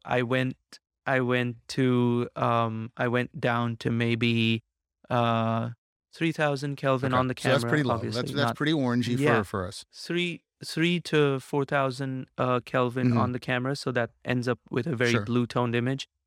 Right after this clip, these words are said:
Speaker 1: Um, and then I decided to warm it up in color grading.
Speaker 2: Ah, okay. Okay.
Speaker 1: So
Speaker 2: So do that balance.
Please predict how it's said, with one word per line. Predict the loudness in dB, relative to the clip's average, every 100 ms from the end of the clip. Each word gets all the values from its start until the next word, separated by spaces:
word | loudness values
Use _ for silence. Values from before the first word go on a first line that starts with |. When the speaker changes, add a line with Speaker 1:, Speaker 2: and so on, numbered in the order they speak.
| _ _ -4
Speaker 1:
Um, | 0 2 2 0 -2 -2 -6 _ _ _ _ _ _ -20 -20 _
and | -4 -4 -2
then | 0 0 -2 -6 -4
I |
decided | -4 -2 -2 -4 -6
to | -6
warm | -4 0 0 -2
it | -6 _
up | 0 0 -2 _ _ _ _
in | -6 -4
color | -2 0
grading. | 2 2
Speaker 2:
Ah, | 2 2 0
okay. | 0 -4 -4 -6
Okay. | -6 -4 -2
Speaker 1:
So | 0 2 0
Speaker 2:
So | 0 -2
do | 0 0
that | 2 0 -2 -2
balance. | 0 0 0 -2 -4 -6 -12